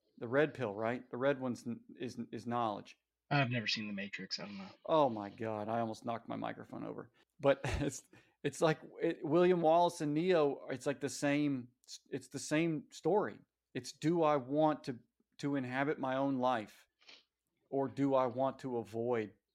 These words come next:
Speaker 1: m-, my s-, my, my own existence? Do I want to avoid my own, my own being?
Speaker 2: So let's, let's go back to Jesus. All right.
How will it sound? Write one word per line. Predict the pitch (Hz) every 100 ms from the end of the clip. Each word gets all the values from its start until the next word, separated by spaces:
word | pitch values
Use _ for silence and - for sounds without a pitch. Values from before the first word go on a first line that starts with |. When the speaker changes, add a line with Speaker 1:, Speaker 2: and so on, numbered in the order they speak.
| _
Speaker 1:
m-, | 113 120 120
my | 135
s-, | 123 - -
my, | 131 123 -
my | 123 117
own | 123 127 120
existence? | 98 113 123 - - -
Do | 127
I | 127
want | 120 151
to | 143
avoid | 110 113 123 120
my | 104 104
own, | 110 107 101 _ _ _ _ _ _
my | 117 107
own | 110 104
being? | 113 113 98 - _ _ _ - - - - - - - _ _ _
Speaker 2:
So | - 151 135 - _ _
let's, | 135 147 - - - -
let's | 143 156
go | - 175
back | 139 135 127 -
to |
Jesus. | 113 - 110 104 - 82 - - - _ _ _ _ _
All | 98
right. | 101 104